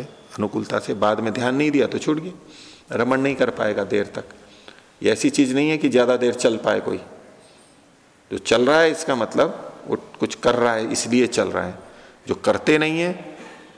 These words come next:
वो योग में ज्यादा देर नहीं टिक सकते, ज्यादा देर दिखावा भी नहीं कर सकते, अपने आप को भुलावे में नहीं रख सकते, दूसरों को भी भुलावे में नहीं रख सकते। वो अन्य उस तरफ से हट ही जाएंगे, दूसरी तरफ चले जाएंगे,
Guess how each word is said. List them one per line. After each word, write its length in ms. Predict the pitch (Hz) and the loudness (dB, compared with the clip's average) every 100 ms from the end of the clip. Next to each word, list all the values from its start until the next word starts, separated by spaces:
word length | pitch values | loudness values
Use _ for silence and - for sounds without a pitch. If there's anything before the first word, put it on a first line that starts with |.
| - | -14
वो 260 | 107 117 131 | 0 4 4
योग 300 | 110 113 110 | 4 2 2
में 400 | 120 135 - - - 101 | 0 0 -2 -10 -8 0
ज्यादा 280 | 113 113 | 2 2
देर 180 | 113 113 | 2 0
नहीं 180 | 107 107 | -2 -2
टिक 200 | - 104 | -4 -4
सकते, 380 | - - - 117 - - - - - _ _ - | -4 -4 -8 -14 -16 -20 -20 -20 -20 _ _ -4
ज्यादा 300 | 95 113 117 | 4 4 4
देर 180 | 113 117 | 2 0
दिखावा 400 | 107 110 117 113 | 0 0 0 2
भी 120 | 110 | 0
नहीं 140 | 107 104 | 0 -2
कर 140 | 107 | -4
सकते, 540 | - - - 117 - - - - - - - _ _ _ - - | -4 -8 -10 -16 -18 -20 -20 -20 -20 -20 -20 _ _ _ -8 -4
अपने 240 | 110 120 | 0 2
आप 200 | 117 113 | 2 0
को 100 | 120 | -2
भुलावे 380 | 101 104 110 120 | 2 4 4 4
में 100 | 123 | 2
नहीं 140 | 127 | 2
रख 140 | 120 117 | 2 0
सकते, 380 | 117 - 131 | -4 0 0
दूसरों 360 | 127 113 - 117 | 2 0 0 0
को 100 | 117 | 2
भी 120 | 113 | 2
भुलावे 380 | 107 104 104 104 | 2 2 2 2
में 120 | 104 | 0
नहीं 120 | 107 | -2
रख 160 | 101 98 | -2 -2
सकते। 280 | 107 - 127 | -4 0 2
वो 380 | 127 - - - | 2 0 -12 -6
अन्य 560 | 110 113 120 127 - - - - - - - | -4 0 0 0 -4 -14 -20 -20 -20 -20 -14
उस 140 | 123 - | -10 -2
तरफ 160 | - | -2
से 100 | - | -2
हट 220 | 113 110 151 | -2 2 4
ही 80 | |
जाएंगे, 300 | 131 101 95 | 4 2 0
दूसरी 260 | 104 120 135 | 0 0 0
तरफ 200 | - 104 | -2 -2
चले 240 | - 92 | -2 -4
जाएंगे, 240 | - 98 | -6 -12